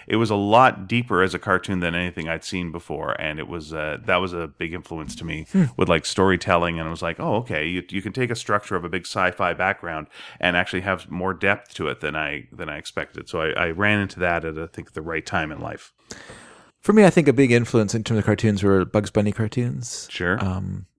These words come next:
Speaker 2: they really d-, were a big part of, it's hard to say, like, it's really, it's really a chicken and egg argument though, isn't it? Like,
Speaker 1: Mm-hmm. So it's a Foghorn Leghorn situation?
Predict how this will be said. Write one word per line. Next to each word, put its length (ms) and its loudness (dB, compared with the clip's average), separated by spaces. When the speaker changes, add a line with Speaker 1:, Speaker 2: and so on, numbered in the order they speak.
Speaker 2:
they 220 4
really 560 4
d-, 140 -2
were 100 4
a 60 6
big 160 0
part 200 4
of, 160 0
it's 100 0
hard 140 6
to 40 8
say, 280 6
like, 140 4
it's 120 0
really, 340 8
it's 340 2
really 300 6
a 60 8
chicken 260 2
and 140 4
egg 160 6
argument 380 2
though, 100 4
isn't 240 4
it? 140 -2
Like, 180 2
Speaker 1:
Mm-hmm. 320 -6
So 120 2
it's 100 0
a 40 -2
Foghorn 380 2
Leghorn 380 0
situation? 540 -6